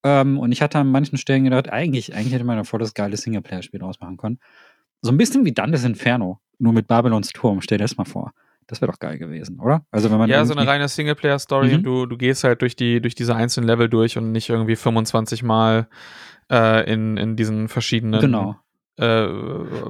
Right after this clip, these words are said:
Speaker 2: Arena-Konstellationen. Ja, das wär, das wär deutlich cooler gewesen.
Speaker 1: Also haben wir jetzt einen Fall gefunden, wo Quantum Fury tatsächlich besser ist. <laughs>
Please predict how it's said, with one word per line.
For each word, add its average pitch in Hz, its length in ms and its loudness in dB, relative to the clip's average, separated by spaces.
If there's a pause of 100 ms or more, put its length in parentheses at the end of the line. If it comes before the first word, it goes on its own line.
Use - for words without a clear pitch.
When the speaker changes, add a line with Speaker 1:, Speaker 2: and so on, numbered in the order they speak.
(220)
Speaker 2:
Arena-Konstellationen. 113 1400 0
Ja, 107 160 -6
das - 160 -6
wär, 107 300 -2 (440)
das - 160 -4
wär 113 80 2
deutlich 110 240 0
cooler 110 260 0
gewesen. 117 140 -4
Speaker 1:
Also 120 140 2
haben 151 140 2
wir 165 60 4
jetzt 160 160 0
einen 135 200 2
Fall 151 360 0
gefunden, 131 680 2
wo 120 220 4
Quantum 123 360 0
Fury 175 380 2
tatsächlich 117 440 -2
besser 127 280 -4
ist. - 440 -8
<laughs> 226 60 2